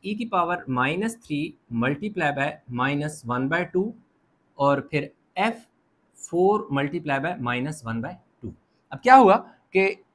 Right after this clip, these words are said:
ये जो बाहर वाली पावर है ना, ये जो इसका, अ, एक्सपोनेंट है, ये इस थ्री से भी मल्टीप्लाई होगा और ये एक्सपोनेंट फ़ोर से भी मल्टीप्लाई होगा। अब अगर आप देखें तो हमारे पास ये वाला माइनस इस माइनस से मल्टीप्लाई होगा तो क्या हो गया, प्लस हो गया, माइनस माइनस प्लस,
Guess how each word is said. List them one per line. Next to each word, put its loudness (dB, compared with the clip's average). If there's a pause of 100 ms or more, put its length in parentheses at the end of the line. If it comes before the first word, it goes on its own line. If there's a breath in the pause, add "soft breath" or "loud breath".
ये -2
जो -2
बाहर 8
वाली 2
पावर 8
है -2
ना, -6
ये -2
जो -2
इसका, 0 (220)
अ, 0 (280)
एक्सपोनेंट 0
है, -8 (200)
ये -4
इस -10
थ्री -4
से -4
भी -2
मल्टीप्लाई 0
होगा 0
और -2
ये -2
एक्सपोनेंट -8 (360)
फ़ोर 2
से -4
भी 0
मल्टीप्लाई -10
होगा। -20 (640)
अब 6
अगर 4
आप 2
देखें -2 (360)
तो -2 (560)
हमारे 2
पास 2 (320)
ये 0
वाला 2
माइनस 0
इस -10
माइनस -2
से -6
मल्टीप्लाई -4
होगा -4
तो -8
क्या -8
हो -10
गया, -14
प्लस 0
हो -10
गया, -14
माइनस -4
माइनस -12
प्लस, -10